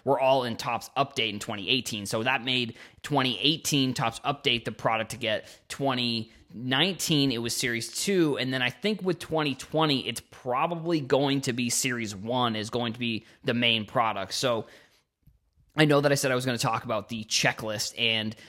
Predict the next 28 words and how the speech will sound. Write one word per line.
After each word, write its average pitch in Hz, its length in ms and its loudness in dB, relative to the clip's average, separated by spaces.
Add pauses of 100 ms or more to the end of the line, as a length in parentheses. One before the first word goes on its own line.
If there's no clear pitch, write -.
(140)
it's 143 200 -4
kind 190 320 2
of 160 80 2 (100)
all, 135 540 2
all 180 240 6
this 180 180 2
stuff - 400 0
I 123 80 -2
think 127 380 -4
is 113 400 -2
important 135 720 2
to 196 420 -2
that 196 220 0
checklist 196 440 -2
'cause 143 140 -2
it 123 140 -6
kind 175 180 0
of 147 80 -2
explains 135 840 0
why 120 380 0
the 113 100 -4
checklist 117 520 -2
looks 110 180 -4
the - 80 -8
way 110 180 -2
that 101 160 -8
it 92 120 -10
does 127 340 -2